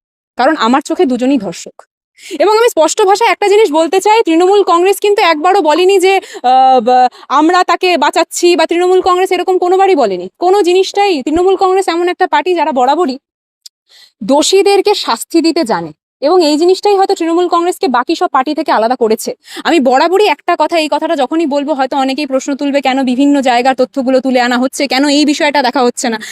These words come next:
আমি আবারও তাদেরকে একটু স্পষ্ট ভাষায় বলে দিই, যখন আরজি করের ঘটনাটা হয়, এই সমান ঘটনাটা কিন্তু আরজি করে এরকম একটা সিমিলার ঘটনা দু হাজার কুড়ি সালে হয়েছিল।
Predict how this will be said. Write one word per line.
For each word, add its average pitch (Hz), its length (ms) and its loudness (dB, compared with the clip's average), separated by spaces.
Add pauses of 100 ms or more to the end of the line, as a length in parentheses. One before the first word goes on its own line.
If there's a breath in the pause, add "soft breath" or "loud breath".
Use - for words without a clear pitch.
(160 loud breath)
আমি 359 180 2
আবারও 370 280 2
তাদেরকে 349 420 0
একটু 381 180 0
স্পষ্ট 285 320 -4
ভাষায় 311 260 -2
বলে 294 240 -2
দিই, 233 100 -4
যখন 285 200 0
আরজি 254 260 -2
করের 320 200 0
ঘটনাটা 285 380 -2
হয়, 294 200 0
এই 285 140 0
সমান 302 280 -2
ঘটনাটা 311 360 0
কিন্তু 339 220 -2
আরজি 262 280 -2
করে 277 260 0 (400 loud breath)
এরকম 440 300 2
একটা 392 200 0
সিমিলার 339 360 2
ঘটনা 330 320 0
দু 294 140 0
হাজার 311 220 0
কুড়ি 311 180 0
সালে 285 200 0
হয়েছিল। 190 320 -2